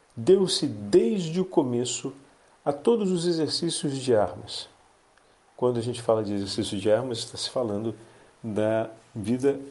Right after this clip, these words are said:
militar, da carreira militar. Procurando avantajar-se sempre mais acima de todos os iguais, ou seja, procurando destacar-se, com o desejo de alcançar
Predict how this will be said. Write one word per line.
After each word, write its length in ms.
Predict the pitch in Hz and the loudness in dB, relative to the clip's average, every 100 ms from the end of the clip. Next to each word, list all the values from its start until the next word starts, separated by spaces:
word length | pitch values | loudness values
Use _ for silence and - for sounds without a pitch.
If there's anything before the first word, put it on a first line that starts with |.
| - - | -20 -10
militar, 540 | 131 123 135 123 107 95 | -4 -2 -2 -2 -4 -4
da 80 | 98 | -4
carreira 300 | 107 110 110 | -4 -2 -4
militar. 420 | 104 - 92 - - - - - - _ _ _ _ - | -6 -6 -10 -10 -20 -20 -20 -20 -20 _ _ _ _ 2
Procurando 760 | 185 190 156 135 123 104 117 - - | 2 4 2 2 0 -2 -6 -6 -2
avantajar-se 720 | 127 151 147 117 113 107 123 | 0 0 0 0 0 -2 -4
sempre 340 | - 151 147 | -2 -2 -4
mais 540 | 110 104 123 170 - - - | -4 -4 -2 -4 -6 -8 -8
acima 480 | 135 120 - 160 151 | -6 -4 -4 -4 -4
de 120 | 131 | -4
todos 340 | 123 170 160 | -2 -2 -2
os 140 | 151 147 | -2 -2
iguais, 580 | 131 104 92 87 - - _ _ - | -2 -2 -4 -8 -14 -16 _ _ -10
ou 100 | 131 | -8
seja, 220 | 117 101 | -6 -6
procurando 480 | 101 127 135 135 131 | -6 -4 -2 -2 -4
destacar-se, 800 | 120 - 135 - 123 - - - _ _ _ _ - - | -4 -4 -4 -2 -4 -4 -8 -10 _ _ _ _ -20 -6
com 80 | 165 | 0
o 60 | 170 | 2
desejo 420 | 156 160 180 156 | 4 4 2 2
de 80 | 170 | -2
alcançar 800 | 165 151 120 - 135 147 147 | -2 -2 -2 0 0 0 -4